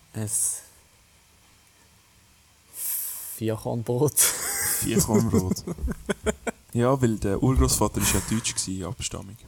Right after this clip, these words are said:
Speaker 1: Ja.
Speaker 2: Und hat sich in Barcelona niedergelassen.
Speaker 1: Ich komme nicht drauf.
Speaker 2: Okay.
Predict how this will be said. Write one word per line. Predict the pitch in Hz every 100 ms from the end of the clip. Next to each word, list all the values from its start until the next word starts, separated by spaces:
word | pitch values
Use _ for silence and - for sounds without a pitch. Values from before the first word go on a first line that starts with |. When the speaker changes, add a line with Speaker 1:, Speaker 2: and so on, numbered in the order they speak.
| - - - -
Speaker 1:
Ja. | 110 113 110 - _ _ _ _ _ _ _ _ _ _ _ _ _ _ _ _ _ _ - - _
Speaker 2:
Und | 113 104
hat | 98
sich | - 107
in | 107
Barcelona | - 101 - 98 101 101
niedergelassen. | 98 98 107 95 87 - - - - _ _ _ _ _ _ _ _ _ _ _ _ _
Speaker 1:
Ich | 120
komme | 113 110
nicht | 107
drauf. | 117 107 - - _ _ _ _ - - -
Speaker 2:
Okay. | -